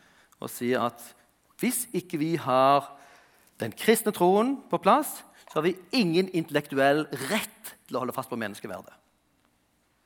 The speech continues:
Så når du spør, «Hvem er min neste? Hvem er de har plikt?» Han,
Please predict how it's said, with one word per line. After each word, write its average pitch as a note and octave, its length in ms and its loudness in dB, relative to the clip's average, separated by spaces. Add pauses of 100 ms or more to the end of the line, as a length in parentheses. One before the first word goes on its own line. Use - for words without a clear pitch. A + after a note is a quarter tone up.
(840)
Så - 120 -8
når F#3 140 -4
du G#3 60 -2
spør, D#3+ 440 2 (120)
«Hvem G#3 160 4
er A3 80 0
min E3 160 0
neste? C#3+ 300 0
Hvem F#3 200 2
er F3 80 2
de D#3 60 4
har C#3+ 120 -2
plikt?» - 280 -6
Han, F3 180 2